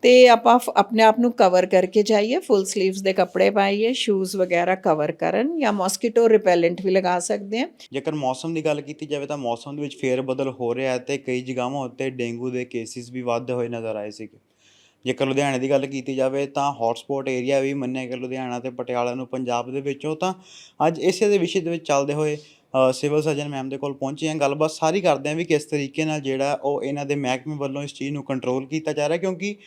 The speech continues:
Speaker 2: ਹੁਣ ਡਿਕਰੀਜ਼ਿੰਗ ਪੁਆਇੰਟ ਜਿਹੜਾ ਹੈ ਸ਼ੁਰੂ ਹੋਇਆ ਹੈ। ਤਾਂ ਸਤਿ ਸ਼੍ਰੀ ਅਕਾਲ।
Speaker 1: ਸਤਿ ਸ਼੍ਰੀ ਅਕਾਲ ਜੀ। ਹਾਂਜੀ।
Speaker 2: ਮੈਮ, ਜਿਸ ਤਰੀਕੇ ਨਾਲ, ਅ, ਮੌਸਮ ਬਦਲਿਆ, ਡੇਂਗੂ ਦੇ ਕੇਸਿਸ ਵਧਣੇ ਸ਼ੁਰੂ ਹੋਏ ਸੀ, ਤਾਂ ਇਹਦਾ basically ਰੀਜ਼ਨ ਕੀ ਸੀਗਾ ਵੀ ਇੱਕਦਮ ਜਿਹੜੀ ਹਾਈਪ ਇਸ ਚੀਜ਼ ਨੂੰ ਮਿਲੀ ਸੀ?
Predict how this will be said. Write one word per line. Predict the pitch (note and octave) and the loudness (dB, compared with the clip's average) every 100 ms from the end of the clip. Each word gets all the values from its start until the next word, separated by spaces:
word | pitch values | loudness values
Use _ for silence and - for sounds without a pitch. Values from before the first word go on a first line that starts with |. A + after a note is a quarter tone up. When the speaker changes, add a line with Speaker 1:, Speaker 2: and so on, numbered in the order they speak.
| - _ - | -20 _ -2
Speaker 2:
ਹੁਣ | F3+ | 2
ਡਿਕਰੀਜ਼ਿੰਗ | F3+ F3+ F#3 F#3 G3+ F#3 | 2 2 2 2 0 2
ਪੁਆਇੰਟ | E3 D#3+ | 2 2
ਜਿਹੜਾ | C#3+ C#3+ D#3+ F3 | 2 4 4 2
ਹੈ | D#3 - C3+ | -4 -16 -10
ਸ਼ੁਰੂ | - D#3 E3 | -4 -2 0
ਹੋਇਆ | A#2+ G#2+ | -2 -6
ਹੈ। | A#2 | -8
ਤਾਂ | B2 C3 | -14 -10
ਸਤਿ | C3 | -10
ਸ਼੍ਰੀ | B2 A2+ | -8 -12
ਅਕਾਲ। | A2 _ | _ _
Speaker 1:
ਸਤਿ | - G#3+ - | -12 -10 -10
ਸ਼੍ਰੀ | E3 | -14
ਅਕਾਲ | - F3 E3+ | -14 -16 -14
ਜੀ। | - G#3 - - | -12 -12 -12 -12
ਹਾਂਜੀ। | F3+ E3+ - _ _ | -12 -12 -18 _ _
Speaker 2:
ਮੈਮ, | F#3 F#3 | -14 -12
ਜਿਸ | E3 | -14
ਤਰੀਕੇ | - E3 D#3+ | -12 -8 -4
ਨਾਲ, | E3+ E3 D#3+ C3 | -2 -4 -2 -2
ਅ, | |
ਮੌਸਮ | B2+ B2 G#2+ C#3+ C#3+ | -2 -4 -4 -6 -6
ਬਦਲਿਆ, | B2 A#2+ B2 B2 | -4 -4 -2 -2
ਡੇਂਗੂ | B2 A#2+ B2+ | -2 -6 -6
ਦੇ | B2+ | -6
ਕੇਸਿਸ | B2+ C3 C3+ C#3 | -4 -4 -4 -6
ਵਧਣੇ | B2+ C3 C3+ | -4 -4 -6
ਸ਼ੁਰੂ | C3+ C#3 D3 | -8 -8 -4
ਹੋਏ | C#3 | -4
ਸੀ, | C3+ F3 | -2 -2
ਤਾਂ | F3+ G3 | -2 -2
ਇਹਦਾ | D#3+ D#3+ F#3 | -2 -4 -6
basically | F#3 C#3+ C#3 F3 F3+ E3+ F3+ C#3 | -8 -6 -4 -4 -6 -2 0 0
ਰੀਜ਼ਨ | B2+ C3+ D#3+ | -2 -4 -6
ਕੀ | D#3 E3 | -4 -6
ਸੀਗਾ | D#3 C#3 D3 | -6 -6 -6
ਵੀ | C#3+ D3+ - | -4 -6 -6
ਇੱਕਦਮ | C3 C#3 D3+ D3+ | -8 -4 -4 -2
ਜਿਹੜੀ | C#3 C#3 C#3+ | -2 -2 -2
ਹਾਈਪ | B2+ A#2 A#2+ C3+ | -2 -2 -2 -4
ਇਸ | C3 | -6
ਚੀਜ਼ | B2+ A#2+ | -6 -8
ਨੂੰ | A#2+ | -8
ਮਿਲੀ | A#2 A2 | -10 -14
ਸੀ? | A2 | -18